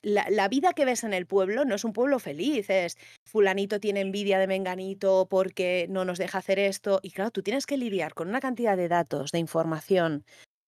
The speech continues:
de quién se casa con quién, de quién hace qué, y que todo eso te vaya dando respuestas, que es espectacular. A veces era un poco el, el Sálvame del siglo dieciséis, el juego. Llega un momento en que recibes tantos datos.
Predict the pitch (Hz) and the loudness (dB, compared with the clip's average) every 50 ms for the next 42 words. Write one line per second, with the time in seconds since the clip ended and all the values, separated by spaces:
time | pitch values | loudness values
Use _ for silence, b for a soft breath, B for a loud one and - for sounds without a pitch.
0 | _ _ _ - 170 185 180 175 - - 220 220 220 233 240 247 - 240 226 202 | _ _ _ -2 0 0 0 0 0 2 4 4 4 4 2 2 0 0 0 0
1 | 226 220 - 233 214 - 202 190 185 - 196 196 190 175 170 160 156 147 147 b | 0 0 0 0 0 0 -2 -2 -2 -2 0 0 2 2 0 -2 -6 -8 -10 b
2 | b b b b _ _ - 185 170 202 190 180 - - - 214 233 226 233 240 | b b b b _ _ -8 -2 0 2 2 2 -2 -4 -2 2 2 2 2 2
3 | 226 214 - 214 190 - - 208 196 180 160 143 - _ _ _ - 208 202 - | -2 -2 -2 -4 -2 0 2 2 2 2 2 -2 -6 _ _ _ -12 -8 -4 -4
4 | 208 196 - 226 233 262 254 233 226 - 202 180 190 180 185 190 208 214 208 208 | -4 -2 0 0 0 2 0 0 0 -2 -2 -2 0 0 2 2 2 2 0 0
5 | 202 196 180 175 175 175 170 - - 185 185 196 - - 285 302 - - 165 143 | -2 -4 -4 -4 -6 -8 -8 -6 -4 -4 -4 -4 -4 -4 -6 -4 -6 -8 -10 -8
6 | 165 160 - - 180 - 202 175 - 151 151 175 226 247 196 160 165 170 180 185 | -10 -10 -8 -8 -6 -4 -4 -4 -4 -4 -2 0 2 2 2 2 0 -2 -2 -2
7 | 180 180 185 190 190 185 190 180 226 226 208 175 165 170 151 160 165 160 - - | -2 -2 -2 -2 -2 -2 0 0 2 0 0 0 0 -2 -2 -2 -4 -4 -6 -4
8 | - 220 233 247 233 226 175 160 170 156 160 151 156 156 156 - - 190 175 175 | -2 0 0 0 0 0 0 -2 -2 -6 -6 -6 -6 -6 -6 -4 -4 -2 0 0
9 | 175 170 165 - 156 - - 220 214 196 - 156 147 - - 226 262 220 175 156 | 0 -2 -4 -6 -6 -2 0 0 0 0 -2 -6 -4 0 2 2 2 2 0 -2
10 | 160 165 180 190 202 196 190 190 202 208 196 - - 247 226 202 214 214 208 175 | -2 -2 -2 -2 0 0 0 0 0 -2 -2 0 0 2 2 2 0 0 0 2
11 | 190 208 202 214 214 - 220 214 190 226 202 196 180 185 185 214 196 247 269 339 | 2 2 2 2 2 0 0 0 2 0 0 2 2 2 0 0 0 -2 -4 -4
12 | - | -6